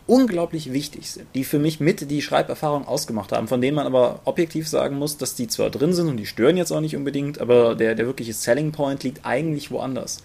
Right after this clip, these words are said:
Dann bringt diesen Selling Point und erzählt nicht irgendwie von diesen kleinen Nebenelementen. Da kann man später mal drüber reden, aber erstmal das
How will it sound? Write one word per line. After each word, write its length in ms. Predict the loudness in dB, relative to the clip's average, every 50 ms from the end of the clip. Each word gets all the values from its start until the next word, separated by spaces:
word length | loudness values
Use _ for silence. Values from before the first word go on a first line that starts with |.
| -10
Dann 280 | -8 -8 -6 -8 -8 -8
bringt 440 | -8 -4 -2 0 -2 -2 -2 -4 -6
diesen 220 | -4 -4 -2 -4
Selling 340 | -4 -2 -2 -2 -2 -4 -6
Point 300 | -8 -8 -8 -8 -8 -8
und 100 | -8 -8 -8
erzählt 340 | -8 -6 -4 -6 -4 -4
nicht 240 | -6 -6 -6 -6 -6
irgendwie 260 | -6 -4 -4 -6 -6
von 140 | -6 -6 -6
diesen 160 | -4 -4 -6
kleinen 320 | -6 -4 -4 -4 -2 -2 -2
Nebenelementen. 680 | -2 -2 -2 -4 -4 -6 -6 -6 -6 -6 -6 -6 -6
Da 120 | -4 -4 -2
kann 100 | -2 -2
man 100 | -2 -2
später 280 | 0 0 0 0 0
mal 100 | -2 -2
drüber 260 | -2 -4 -6 -8 -8 -10
reden, 200 | -10 -8 -4 0
aber 160 | 2 2 0 0 -4 _
erstmal 580 | 2 2 2 2 0 -4 -4 -4 -2 -2 -2 -4 -4 -2
das 220 | -2 -2 -2 -4